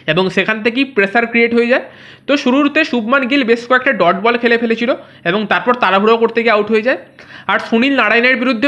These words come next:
মুম্বাইদের, মানে মুম্বাইয়ের বোলারদের স্ট্র্যাটেজি খুব ভালো ছিল, যে বলে সুনীল নারায়ণের অসুবিধা হয় সেরকমই বোলিং করে গেছেন এবং ফলস্বরূপ উইকেট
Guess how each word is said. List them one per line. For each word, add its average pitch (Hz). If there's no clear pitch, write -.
মুম্বাইদের, 220
মানে 156
মুম্বাইয়ের 208
বোলারদের 208
স্ট্র্যাটেজি 202
খুব 254
ভালো 208
ছিল, 220
যে 214
বলে 190
সুনীল 214
নারায়ণের 202
অসুবিধা 208
হয় 247
সেরকমই 208
বোলিং 208
করে 220
গেছেন 269
এবং 170
ফলস্বরূপ 226
উইকেট 196